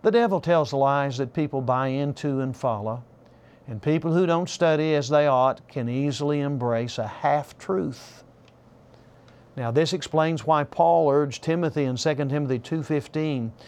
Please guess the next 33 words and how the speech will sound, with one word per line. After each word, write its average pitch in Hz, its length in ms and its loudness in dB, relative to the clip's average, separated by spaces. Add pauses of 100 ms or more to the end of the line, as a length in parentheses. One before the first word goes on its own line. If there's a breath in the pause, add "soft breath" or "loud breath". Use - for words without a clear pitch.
(260 loud breath)
to 156 100 2
be 165 160 6
diligent. 143 720 2
King 156 200 0
James 147 360 -2
says 131 220 -2
to - 180 -8
study. 143 440 2 (420 loud breath)
To 135 100 -2
be 160 180 4
diligent 156 560 2
to 147 100 -2
present 143 520 -2
yourself 143 380 0
approved 170 520 -2
to 143 80 -4
God 123 540 0 (320 loud breath)
as 160 200 2
a 147 60 2
workman 156 480 2
who 147 140 0
does 139 200 0
not 143 220 2
need 151 320 -2
to 135 80 -2
be 123 160 -2
ashamed, 120 580 -4 (440 loud breath)
handling 160 540 2
accurately 123 680 -4 (180)
the 143 120 0
word 127 600 0
of 120 240 -6
truth. - 600 -10